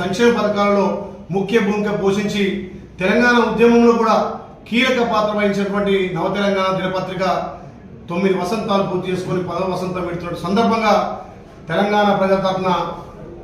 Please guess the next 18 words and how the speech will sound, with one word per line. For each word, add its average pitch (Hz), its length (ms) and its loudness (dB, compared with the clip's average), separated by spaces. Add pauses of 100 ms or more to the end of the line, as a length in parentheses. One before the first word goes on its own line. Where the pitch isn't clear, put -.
(140)
ధన్యవాదాలు 220 460 2
తెలియజేస్తూ, 226 400 2 (520)
అదేవిధంగా 220 420 0 (120)
శుభాకాంక్షలు 220 640 0
తెలియజేస్తూ, 226 380 4 (680)
ఈ 233 40 6 (120)
ప్రభుత్వం 233 460 0
కూడా 233 180 6
చేస్తున్నటువంటి 226 560 2 (560)
పలు 208 180 4
అభివృద్ధి 262 340 2
కార్యక్రమాలను 220 640 0
ప్రజలకు 214 360 0
వివరించుకుంటూ, 240 540 2 (580)
ప్రజలకు 233 400 2
అందించాల్సినటువంటి 214 800 0 (100)
ఫలితాలను 233 480 0
కూడా 220 180 4